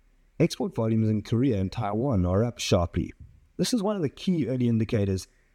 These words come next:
that, um, John Orford produces for us in his monthly pack. And the three-month rate of change in export volumes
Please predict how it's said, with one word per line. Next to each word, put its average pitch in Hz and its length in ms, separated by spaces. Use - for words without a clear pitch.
that, 98 260
um, 95 300
John 117 220
Orford 113 420
produces 107 460
for 95 180
us - 240
in 101 120
his 101 160
monthly 107 420
pack. - 480
And 117 180
the 120 60
three-month 208 720
rate 127 280
of 139 140
change 87 520
in 113 80
export 147 380
volumes 90 380